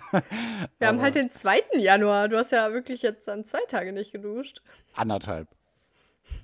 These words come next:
Speaker 2: Ich hab bisher jeden Tag Pizza gegessen. Ah, ne, warte. Also gestern und heute mache ich wieder Pizza.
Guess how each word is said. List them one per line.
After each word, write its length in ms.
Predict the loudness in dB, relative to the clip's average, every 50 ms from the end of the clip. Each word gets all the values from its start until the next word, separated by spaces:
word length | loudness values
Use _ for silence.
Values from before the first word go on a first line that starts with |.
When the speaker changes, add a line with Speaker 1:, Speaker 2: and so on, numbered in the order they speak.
| -18 _ -20 -20 -20 -8 _
Speaker 2:
Ich 140 | -2 4 4 4
hab 100 | 6 6
bisher 360 | 2 2 4 4 6 6 4
jeden 260 | 4 4 4 2 2
Tag 240 | 4 2 0 0 0
Pizza 260 | -8 -6 0 0 0
gegessen. 520 | 0 0 -2 -4 -6 -6 -6 -8 -12 -12 -12 -14 _ _ _ _ -16 -12
Ah, 140 | -10 -10
ne, 100 | -8 -8
warte. 240 | -10 -10 -10 -8 -8
Also 180 | -6 -6 -4 0
gestern 380 | 0 0 2 2 2 0 2
und 160 | 0 -2 -2 0
heute 220 | -2 0 0 -2
mache 140 | -4 -4 -4
ich 100 | -6 -6
wieder 160 | -6 -6 -6
Pizza. 360 | -6 -12 -14 -10 -10 -10 -10